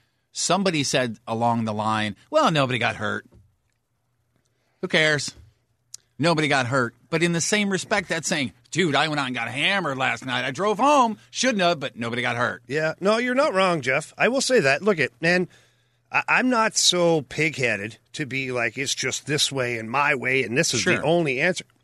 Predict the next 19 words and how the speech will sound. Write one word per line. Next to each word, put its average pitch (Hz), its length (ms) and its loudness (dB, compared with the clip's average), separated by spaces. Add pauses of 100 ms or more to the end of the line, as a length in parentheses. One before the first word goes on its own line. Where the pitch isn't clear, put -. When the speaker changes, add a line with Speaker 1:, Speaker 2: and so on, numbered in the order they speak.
(260)
Speaker 2:
I'm 113 120 -8
not. 143 280 0 (560)
I 143 100 4
agree 190 340 0
that 120 160 -4
somebody 190 340 -2
could 196 240 0
have, 175 100 -4
Panarin 180 600 -2
could 202 320 0
have 147 240 -2
gotten 135 320 -4
hurt 120 240 -10
seriously 113 460 -6
there. 78 160 -14
He 160 180 -10
didn't, 113 380 -8
thank 117 200 -8
God. 80 320 -12